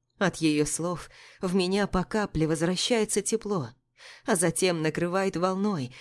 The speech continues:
стоит снова вспомнить нашу ночь с Мироном. Невероятно! Как правильный мужчина может вознести тебя к небу?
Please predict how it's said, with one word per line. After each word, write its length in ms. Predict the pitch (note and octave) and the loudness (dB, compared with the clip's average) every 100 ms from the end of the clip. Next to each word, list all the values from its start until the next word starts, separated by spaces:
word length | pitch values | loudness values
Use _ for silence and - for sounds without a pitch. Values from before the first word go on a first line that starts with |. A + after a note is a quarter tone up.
| - | -12
стоит 440 | - - B3+ A#3 | -4 2 4 4
снова 440 | - A#3+ A#3 A#3+ D3 | 2 2 4 4 2
вспомнить 580 | - - F#3+ G3+ F3 - | 0 0 0 0 -2 0
нашу 360 | E3+ G3 G3+ | 0 0 -2
ночь 320 | E3+ D3 D3 | 0 0 -2
с 80 | - | -2
Мироном. 520 | E3+ D#3 D3 C3+ B2 - _ _ _ _ - | -2 -2 -2 -4 -6 -12 _ _ _ _ 0
Невероятно! 1080 | C4+ A3+ A3 A3 G#3 G3 F3 - C#3+ C3 - _ _ _ - - - | 4 6 8 6 6 2 0 -2 -8 -10 -14 _ _ _ -20 -20 -4
Как 280 | A#3 A3 - | 0 0 0
правильный 520 | F#3+ F#3+ G3+ F#3+ F3+ | 2 4 4 2 0
мужчина 640 | F#3 F3+ - A#3 A#3+ C#3+ - - - - | 0 -2 -2 2 2 0 -4 -16 -12 0
может 360 | A#3+ B3+ B3 | 6 6 6
вознести 640 | A3 A#3 A3 A3+ - D4 | 4 4 4 4 4 2
тебя 320 | D4 B3 G#3+ A3 | 2 4 4 4
к 120 | - | 2
небу? 500 | A3 G3+ C#3+ C3 | 2 4 2 -2